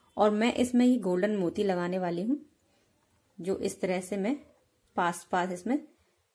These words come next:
चारों तरफ दोनों sides में लगा दूंगी। तो इसकी pic भी मैं आपके साथ share कर दूंगी। तो यहाँ पर हमारा ये प्यारा सा बैग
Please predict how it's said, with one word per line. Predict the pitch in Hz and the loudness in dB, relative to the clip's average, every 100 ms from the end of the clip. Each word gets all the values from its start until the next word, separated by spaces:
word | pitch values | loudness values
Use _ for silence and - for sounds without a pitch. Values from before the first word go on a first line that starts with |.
| - | -8
चारों | 190 175 | -2 -2
तरफ | 175 226 262 - _ _ _ _ _ _ - | 0 -2 -2 -4 _ _ _ _ _ _ -6
दोनों | 185 196 | 0 0
sides | 196 190 170 - 240 | 0 -2 -4 -2 0
में | 320 - - _ 190 | 0 -2 -20 _ 0
लगा | 196 180 147 | 2 2 2
दूंगी। | 151 151 151 - _ _ _ _ _ _ | -2 -4 -6 -10 _ _ _ _ _ _
तो | 196 190 | -2 -2
इसकी | 208 233 | -2 -2
pic | 226 226 254 | 0 2 4
भी | 262 | 6
मैं | 240 | 4
आपके | 202 190 | 2 -2
साथ | 196 190 | -4 -4
share | - 185 180 | -2 -2 -2
कर | 180 165 | -4 -4
दूंगी। | 180 226 - - _ _ _ _ _ _ _ - | -2 -2 -2 -8 _ _ _ _ _ _ _ -4
तो | 196 | 0
यहाँ | 214 233 | 2 2
पर | 240 247 | 2 2
हमारा | 226 214 220 233 | 2 0 2 2
ये | 233 226 226 | 2 4 4
प्यारा | 214 - 202 190 208 | 2 0 2 2 0
सा | - 214 214 202 | 0 0 2 0
बैग | 170 180 196 | -2 0 0